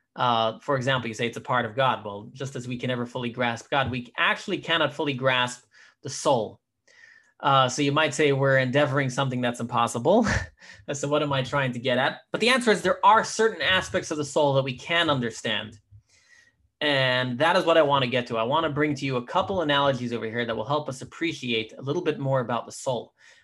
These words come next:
And by having a little bit more of appreciation about the soul, um,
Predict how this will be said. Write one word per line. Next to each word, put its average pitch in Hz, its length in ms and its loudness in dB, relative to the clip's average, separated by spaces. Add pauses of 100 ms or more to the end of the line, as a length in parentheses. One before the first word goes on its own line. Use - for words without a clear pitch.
And 139 60 -10
by 131 100 -8
having 131 280 0
a - 20 -2
little 135 160 0
bit 139 140 -4
more 139 140 0
of 135 60 -2
appreciation 131 480 -6
about 123 200 -2
the 139 60 -10
soul, 160 520 0 (560)
um, 123 640 0